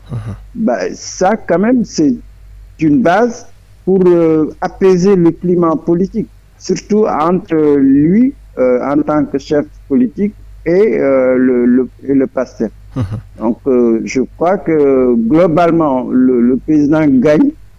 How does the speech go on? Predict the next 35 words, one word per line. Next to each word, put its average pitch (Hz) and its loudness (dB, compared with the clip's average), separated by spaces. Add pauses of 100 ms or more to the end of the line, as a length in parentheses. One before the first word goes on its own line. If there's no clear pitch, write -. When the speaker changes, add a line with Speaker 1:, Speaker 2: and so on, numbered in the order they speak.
(480)
Speaker 2:
Bah, 123 -2
il 160 2
protège 190 2
aussi 170 0
ses 147 0
arrières. 190 2 (120)
Speaker 1:
Mhm. 131 -6 (240)
Speaker 2:
Hein, 127 -4
euh, 127 0 (100)
que 117 0
s'il 143 -2
quittait 151 0
sans 151 -2
régler 139 0
cette 123 -4
question, 151 -4 (120)
peut-être 147 -4
que, 127 0 (500)
euh, 117 -2
ça 117 -2
allait 123 0
le, 123 2
le 120 2
poursuivre 147 -2
après 127 -2
son 127 -2
départ. 113 -4 (160)
Speaker 1:
Mhm. 131 -2 (400)
Speaker 2:
Bon, 101 -8
Speaker 1:
Mhm. 107 -4
Speaker 2:
maintenant, 131 0
les 139 2
débats 147 2
de 143 2
fond 139 -2